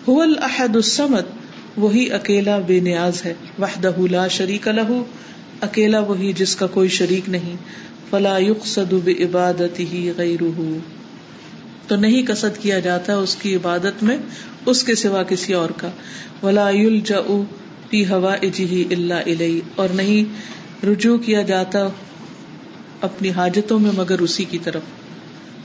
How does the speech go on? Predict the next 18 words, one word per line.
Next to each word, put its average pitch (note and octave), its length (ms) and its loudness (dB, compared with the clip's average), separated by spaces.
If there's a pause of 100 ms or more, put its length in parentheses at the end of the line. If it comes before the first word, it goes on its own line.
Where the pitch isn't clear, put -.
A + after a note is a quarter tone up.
یا G3 100 2
نہیں G3 220 4
کرنا F#3 300 0
چاہیے F#3 400 0
بھی، F#3 160 -2
کر F3 100 0
سکتے F3+ 340 -6
ہیں E3+ 100 -4
ترجمہ۔ F#3 320 -8 (640)
فَوَا A3 380 4
عَجَبًا، F#3+ 460 0 (420)
بس G#3+ 240 2 (600)
کیا G#3 320 0
ہی G3+ 140 -2
تعجب F#3+ 500 2
کی - 140 0
بات E3+ 320 -2
ہے، E3 60 -2